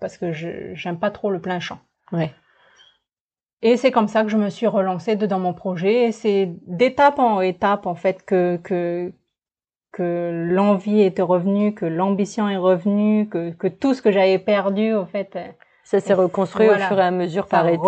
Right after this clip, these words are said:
Speaker 1: ressorti,
Speaker 2: euh.
Speaker 1: quoi. Ça ressort. Et c'est à l'intérieur de toi, en fait. Euh,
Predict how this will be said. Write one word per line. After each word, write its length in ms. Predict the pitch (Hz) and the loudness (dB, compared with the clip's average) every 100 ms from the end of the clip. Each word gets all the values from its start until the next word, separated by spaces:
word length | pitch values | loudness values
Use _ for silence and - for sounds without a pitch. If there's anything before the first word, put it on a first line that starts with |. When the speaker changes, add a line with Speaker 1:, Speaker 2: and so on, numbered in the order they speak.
| 208 | 4
Speaker 1:
ressorti, 520 | 208 226 165 165 160 | 4 4 4 4 0
Speaker 2:
euh. 20 | |
Speaker 1:
quoi. 180 | 208 - - | -4 -10 -14
Ça 100 | - | -16
ressort. 480 | 156 175 170 196 160 165 | -10 -10 -6 -6 -6 -10
Et 120 | 170 | -16
c'est 140 | 165 | -4
à 100 | 185 | -4
l'intérieur 460 | 190 185 190 185 185 | -2 -4 -4 -4 -4
de 100 | 180 | -8
toi, 340 | 180 220 196 | -4 -2 -2
en 40 | 170 | -6
fait. 220 | 180 170 | -14 -18
Euh, 80 | - | -18